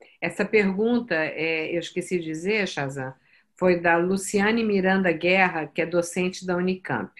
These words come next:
tá? É, a próxima pergunta é, na Associação Brasileira Balint, aceitam participantes da Soci-, da Sociedade de Psicologia Clínica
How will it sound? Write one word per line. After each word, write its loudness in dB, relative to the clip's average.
tá? -2
É, 0
a 0
próxima 0
pergunta 0
é, 2
na 2
Associação 2
Brasileira 2
Balint, 4
aceitam 2
participantes -2
da 4
Soci-, -6
da 0
Sociedade -2
de -20
Psicologia -4
Clínica -4